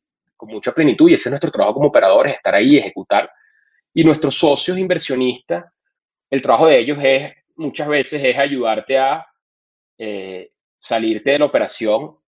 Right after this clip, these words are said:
y, y ayudarte a pensar más grande, ¿no? Eh, o sea, "Ok,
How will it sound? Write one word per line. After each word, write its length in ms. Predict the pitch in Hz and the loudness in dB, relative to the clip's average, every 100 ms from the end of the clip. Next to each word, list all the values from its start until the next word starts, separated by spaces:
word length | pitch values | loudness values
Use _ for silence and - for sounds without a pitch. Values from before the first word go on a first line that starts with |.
| _ _ _ _ | _ _ _ _
y, 400 | 113 104 98 95 107 | -6 -4 -4 -4 -4
y 40 | |
ayudarte 360 | 104 104 95 - | 0 0 -2 -2
a 20 | |
pensar 300 | 117 - 98 | -4 -4 -6
más 120 | 101 | -4
grande, 380 | 104 85 78 - | -4 -6 -10 -20
¿no? 420 | - 113 117 104 - | -4 0 0 -2 -6
Eh, 440 | 104 98 95 95 - | -6 -6 -6 -8 -12
o 100 | _ | _
sea, 260 | - 101 90 - | -2 -2 -2 -10
"Ok, 160 | - | -8